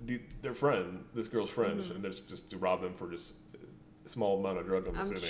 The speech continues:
Speaker 2: sure small
Speaker 1: That
Speaker 2: amount
Speaker 1: makes
Speaker 2: of
Speaker 1: no
Speaker 2: drugs.
Speaker 1: sense at all.
Speaker 2: It makes no sense. And they end up murdering all of them. And in brutal ways.
Speaker 1: Okay.
Speaker 2: And once the cops get there, there's, like, hardly any evidence there. They don't know what happened.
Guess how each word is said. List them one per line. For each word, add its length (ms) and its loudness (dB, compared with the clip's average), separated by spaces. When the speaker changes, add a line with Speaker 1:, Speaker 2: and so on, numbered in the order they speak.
Speaker 2:
sure 300 2
small 300 -4
Speaker 1:
That 80 6
Speaker 2:
amount 80 6
Speaker 1:
makes 120 4
Speaker 2:
of 40 -6
Speaker 1:
no 80 4
Speaker 2:
drugs. 160 2
Speaker 1:
sense 240 2
at 140 2
all. 360 0
Speaker 2:
It 60 0
makes 240 2
no 180 -2
sense. 460 -6
And 180 0
they 140 4
end 140 0
up 80 0
murdering 480 0
all 220 -2
of 160 -8
them. 260 -10
And 100 6
in 140 4
brutal 380 6
ways. 600 -4
Speaker 1:
Okay. 300 4
Speaker 2:
And 340 8
once 220 6
the 100 2
cops 360 0
get 160 2
there, 300 2
there's, 240 2
like, 200 2
hardly 300 2
any 200 4
evidence 460 0
there. 380 -4
They 100 6
don't 400 2
know 140 4
what 200 2
happened. 720 -4